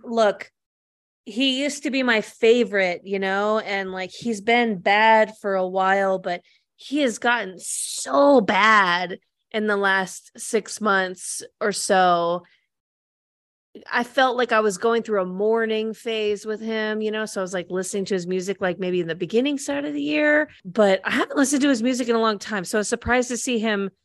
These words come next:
on there at all, but straight up number two. But yeah, like, when you flip through that thing, they, like, play a little bit of what you've been listening to. And as soon as I started hearing Kanye playing, I was like, "Oh no, Cassandra,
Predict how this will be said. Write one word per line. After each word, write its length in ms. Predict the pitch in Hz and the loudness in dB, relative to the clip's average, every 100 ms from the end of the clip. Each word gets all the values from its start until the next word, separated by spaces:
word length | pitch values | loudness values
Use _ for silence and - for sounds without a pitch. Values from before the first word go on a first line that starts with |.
| _ _ _ _ _ - | _ _ _ _ _ -4
on 220 | 226 247 | -2 2
there 140 | 226 | 2
at 60 | 214 | 2
all, 400 | 208 185 170 165 - _ _ - | 2 0 -2 -6 -14 _ _ -18
but 320 | 180 220 - _ | -4 -4 -4 _
straight 260 | - - 208 | -12 -6 -4
up 80 | 185 | -2
number 240 | 196 185 | -2 -4
two. 340 | 180 214 180 | -4 -2 -2
But 160 | 160 143 | -2 -6
yeah, 220 | 185 170 | -4 -2
like, 180 | 175 180 | -2 -2
when 120 | 214 | -2
you 180 | 214 180 - | -2 -4 -4
flip 240 | 226 208 | -4 -4
through 180 | - 208 | -4 -2
that 200 | 214 - | -2 -2
thing, 340 | 220 220 226 220 _ _ _ | -4 -2 -4 -10 _ _ _
they, 160 | 180 185 | -4 0
like, 240 | 170 160 | 0 -2
play 200 | - 180 | -2 0
a 80 | 175 | 0
little 220 | 180 185 | 0 -2
bit 160 | 185 180 | -2 -2
of 180 | 170 - - | -4 -6 -10
what 220 | 180 170 | -8 -6
you've 180 | 180 170 | -4 -4
been 160 | 180 170 | -4 -4
listening 320 | 175 202 185 | -4 -6 -4
to. 200 | - 208 | 0 0
And 100 | 185 | 0
as 100 | 170 | -4
soon 160 | 202 196 | -4 -4
as 120 | 196 | -4
I 100 | 185 | -4
started 340 | - 180 175 | -4 -4 -6
hearing 540 | 165 190 175 170 156 156 _ _ _ - | -6 -6 -4 -4 -4 -8 _ _ _ -10
Kanye 460 | - 170 180 180 180 | -2 0 2 0 0
playing, 360 | 196 202 190 | 0 0 0
I 40 | 156 | -2
was 160 | 156 | -2
like, 200 | 170 160 - _ _ - | -4 -6 -12 _ _ -8
"Oh 480 | 165 175 180 165 156 | -2 2 2 2 0
no, 480 | 147 151 165 175 170 | -6 -4 0 2 2
Cassandra, 840 | 165 170 - 170 175 175 190 214 | 0 -6 -8 -8 -10 -8 -6 -6